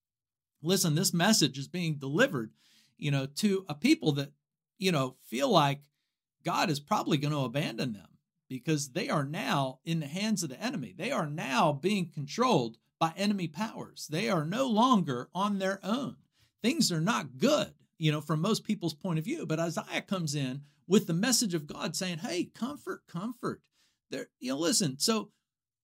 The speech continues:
we all experience bad news. We all experience some, the hardships of this life. The Bible is very open and honest with us that this life is hard. It's,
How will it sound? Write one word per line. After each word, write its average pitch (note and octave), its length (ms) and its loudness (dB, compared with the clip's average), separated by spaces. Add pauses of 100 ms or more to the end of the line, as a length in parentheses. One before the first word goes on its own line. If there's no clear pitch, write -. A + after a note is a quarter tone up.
(120)
we C#4+ 300 2
all C4+ 280 4
experience E3+ 560 0
bad G3+ 360 2
news. A3 400 -4
We C4+ 200 -2
all - 260 0
experience F#3 760 0
some, D3 320 -2
the D3 120 -6
hardships G#3+ 640 -2
of C3+ 100 -6
this D3 220 -6
life. D3 400 -6 (100)
The D3+ 100 -6
Bible A#3+ 480 -2
is D#3 100 2
very A#3 260 -2 (100)
open G3+ 300 2
and C#3+ 180 -2
honest A#3 420 -4
with A2+ 200 -12
us F2 200 -14
that D3+ 280 -6
this C#4+ 240 -8
life C#3+ 480 -2
is - 160 -16 (160)
hard. C4 500 -4
It's, F3+ 280 -2